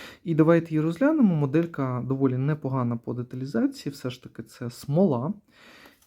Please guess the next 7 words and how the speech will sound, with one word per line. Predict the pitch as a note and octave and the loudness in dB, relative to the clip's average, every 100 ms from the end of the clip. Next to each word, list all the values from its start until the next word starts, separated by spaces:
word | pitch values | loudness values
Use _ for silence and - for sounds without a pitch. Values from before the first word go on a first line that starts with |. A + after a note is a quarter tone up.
| _ _ | _ _
І | - G#3 | 2 6
моделька | G#3 C#3+ B2+ D3 D3 C#3 | 6 4 2 0 -2 -6
дуже | B2 C3 C3 C3 B2 - _ | -2 -4 -2 -2 -4 -6 _
рідкісна, | - C#3 C#3 - A#2+ - A#2+ | -4 -2 -2 -8 -12 -6 -8
саме | - C3 B2 C3+ | -2 -2 0 -4
цей | - C3+ C3 | -4 -2 0
варіант. | D3 F#3+ A#3+ A#3+ - | 2 4 4 2 -4